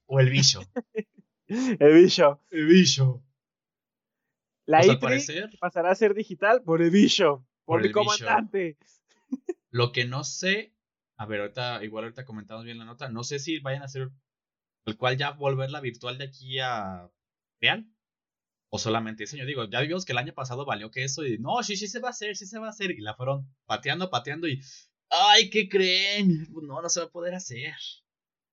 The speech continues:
Speaker 2: Pues es que si la hacen digital, pues la cosa nada más va a ser que van a sacar los trailers al, no sé, en orden y ya. ¿Qué más haces digital, güey?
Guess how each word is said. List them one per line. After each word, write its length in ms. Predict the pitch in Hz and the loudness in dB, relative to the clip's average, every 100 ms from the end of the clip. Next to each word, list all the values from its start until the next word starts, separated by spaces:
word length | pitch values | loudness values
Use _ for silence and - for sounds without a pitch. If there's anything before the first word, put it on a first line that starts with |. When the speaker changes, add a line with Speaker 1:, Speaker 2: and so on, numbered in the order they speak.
| _ | _
Speaker 2:
Pues 140 | 220 | -4
es 100 | 226 | -2
que 100 | 247 320 | 0 2
si 100 | 285 | 4
la 100 | 214 | 4
hacen 300 | 220 285 240 | 2 -6 -8
digital, 680 | 185 - 160 180 208 247 415 _ _ _ _ _ _ _ _ - | -12 -10 -4 0 2 0 -4 _ _ _ _ _ _ _ _ -4
pues 220 | 180 180 | -2 2
la 120 | 180 | 2
cosa 260 | 180 202 226 | 2 0 0
nada 180 | 214 | -4
más 140 | 220 214 | -6 -10
va 40 | |
a 20 | |
ser 120 | 214 214 | -6 -2
que 80 | |
van 180 | 214 214 | 0 0
a 60 | 214 | -2
sacar 300 | 202 - 190 | -2 2 2
los 180 | 185 - | 2 2
trailers 760 | 180 185 165 143 143 - _ _ _ _ _ _ - | 2 4 2 0 -6 -14 _ _ _ _ _ _ 0
al, 460 | 143 143 135 120 - 139 | 4 4 4 -4 -10 -8
no 160 | 151 | -4
sé, 220 | 151 160 | 2 2
en 100 | 156 | 4
orden 320 | 156 208 196 151 | 4 6 4 0
y 140 | 127 | -4
ya. 260 | 139 208 - _ _ _ _ _ _ - | -2 -2 -4 _ _ _ _ _ _ 0
¿Qué 100 | 175 | 4
más 180 | 196 196 | 4 2
haces 180 | 208 185 | -2 -8
digital, 520 | 170 147 208 254 330 | -10 -6 0 0 0
güey? 200 | 311 | -4